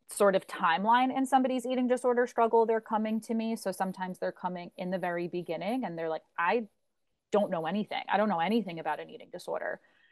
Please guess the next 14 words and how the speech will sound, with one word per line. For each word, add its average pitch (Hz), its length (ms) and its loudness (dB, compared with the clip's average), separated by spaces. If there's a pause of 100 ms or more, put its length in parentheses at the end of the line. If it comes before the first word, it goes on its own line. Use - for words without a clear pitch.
(160)
and 185 240 0
helping 196 460 4
them 175 220 0
connect 175 440 -6
those 165 320 0
dots 165 580 4 (420)
of, 170 520 4 (440)
"Oh, 214 240 6
restriction 180 1000 -2
makes 185 300 -6
me 185 120 -4
feel 175 300 0
in 165 140 -8
control. - 920 -2